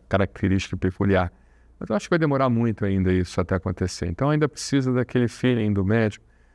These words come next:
aquela capacidade que só o nosso computador quântico orgânico consegue identificar, né? Eu tive assistindo recentemente uma palestra, palestra não, um podcast,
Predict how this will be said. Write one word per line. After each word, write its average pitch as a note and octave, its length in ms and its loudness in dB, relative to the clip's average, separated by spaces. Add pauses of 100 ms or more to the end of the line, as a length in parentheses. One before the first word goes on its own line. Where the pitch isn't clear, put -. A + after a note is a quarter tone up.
(480)
aquela A2 480 0
capacidade A2 960 0 (200)
que A#2+ 360 2
só C#3 400 -2
o C3 60 0
nosso A#2 500 0
computador G#2 680 0 (720)
quântico A2 640 0
orgânico G2+ 840 2
consegue A2 380 -2
identificar, G2+ 640 -2
né? G2 180 0
Eu C3 120 2
tive E3 480 2
assistindo - 480 0
recentemente F#2+ 640 0
uma F#2 140 -4
palestra, F#2 580 -2
palestra E3 380 0
não, G#2+ 80 2
um G2 40 -4
podcast, A2 640 0